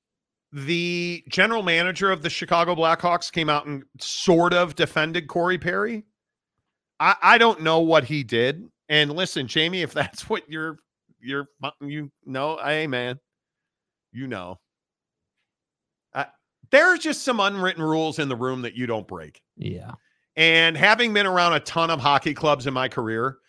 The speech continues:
Speaker 1: that's one that you do not mess with somebody else's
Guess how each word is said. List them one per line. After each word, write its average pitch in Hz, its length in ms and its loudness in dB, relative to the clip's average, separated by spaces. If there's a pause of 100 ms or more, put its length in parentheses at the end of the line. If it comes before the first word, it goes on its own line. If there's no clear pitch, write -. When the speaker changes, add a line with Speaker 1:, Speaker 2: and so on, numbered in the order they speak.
(240)
Speaker 1:
that's 160 380 4
one 180 160 -2
that 165 100 -4
you 160 180 -6
do 165 240 -6
not 151 380 2 (260)
mess 139 320 -4
with 135 120 -6
somebody 131 420 -2
else's 113 760 -8